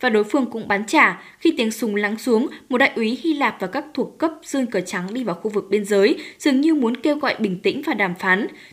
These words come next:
Tuy nhiên, phía Bulgaria nổ súng sát hại viên đại úy và làm bị thương các sĩ quan đang chạy về phía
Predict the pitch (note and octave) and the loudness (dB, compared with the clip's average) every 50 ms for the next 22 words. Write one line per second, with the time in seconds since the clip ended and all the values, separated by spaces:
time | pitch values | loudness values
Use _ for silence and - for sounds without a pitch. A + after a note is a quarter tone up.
0 | _ - D#4+ D4+ D4+ D4+ D4+ D4 C#4+ C#4+ C#4 A#3 G3 A#3 B3+ B3+ B3+ B3 A#3+ B3 | _ 4 4 6 6 4 4 2 2 0 -2 -2 -2 -2 -2 0 -2 0 0 0
1 | B3 A3+ A3+ G#3+ E3 C#3+ - - G#3+ G3 G3+ - - - - - E4 E4+ - - | 0 0 0 0 0 -2 -4 -6 -6 -6 -6 -8 -14 -16 -8 -4 -4 -2 -2 -2
2 | D#4 G#3+ G3+ G#3+ A#3 A#3 A3 - - - G3+ G3+ G3+ G#3+ C#4+ D#4 - D#4 A#3 G#3+ | -4 -4 -2 -2 -4 -2 0 -2 0 0 0 0 0 0 -2 -2 -2 -2 0 2
3 | G3+ F#3 F3 F#3 - - - C#4+ C#4 B3+ C4+ D4+ D4+ - - - - - C#4 C4+ | 0 0 0 -4 -6 -4 -4 -2 -2 -2 -2 -6 -6 -6 -8 -8 -2 2 2 2
4 | C4 B3 - - - _ - B3 A#3 A#3 - - - G3+ G3 F3 F3 - - | 2 0 -4 -10 -12 _ -4 -4 -4 -4 -6 -6 -4 -4 -4 -4 -2 -4 -6